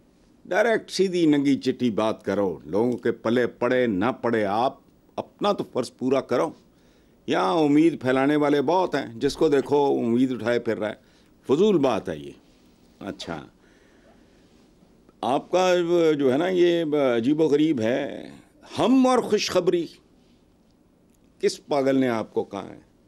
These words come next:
हमारे नसीबों में खुशखबरियाँ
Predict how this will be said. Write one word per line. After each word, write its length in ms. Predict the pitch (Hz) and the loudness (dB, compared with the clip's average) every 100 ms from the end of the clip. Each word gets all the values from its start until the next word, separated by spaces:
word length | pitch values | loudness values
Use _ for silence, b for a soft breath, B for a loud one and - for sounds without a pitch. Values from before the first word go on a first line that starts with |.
| _ _ _ _ _ | _ _ _ _ _
हमारे 500 | - 95 110 131 160 | -12 -6 -4 0 0
नसीबों 600 | 156 113 - 123 120 143 | 0 -2 -6 -8 -2 -2
में 240 | 147 165 160 | -2 -4 -6
खुशखबरियाँ 1080 | - 117 - 120 120 143 151 160 165 - | -6 -10 -6 -4 -2 -2 -2 -2 -6 -8